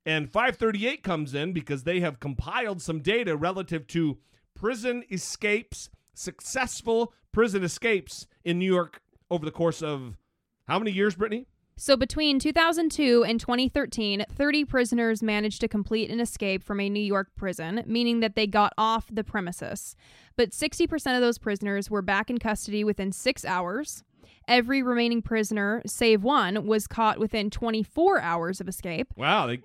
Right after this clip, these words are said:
Speaker 1: they get it done, huh?
Speaker 2: And that last longest at large prisoner still didn't manage to go on the lam permanently. He was back in a cell within three days. So far, these men have been out for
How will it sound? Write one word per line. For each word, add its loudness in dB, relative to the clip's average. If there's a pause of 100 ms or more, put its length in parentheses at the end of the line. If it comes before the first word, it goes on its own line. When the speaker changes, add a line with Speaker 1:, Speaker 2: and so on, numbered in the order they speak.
Speaker 1:
they -4
get -2
it -8
done, 0
huh? -4
Speaker 2:
And 2
that 4
last 0
longest 2
at 0
large 2
prisoner -2
still 4
didn't 2
manage -2
to 0
go 0
on 2
the -2
lam -4
permanently. -4
He -2
was 0
back 2
in -2
a 0
cell 0
within -2
three -2
days. -2 (400)
So 4
far, 2
these 0
men -4
have -4
been -2
out -6
for -6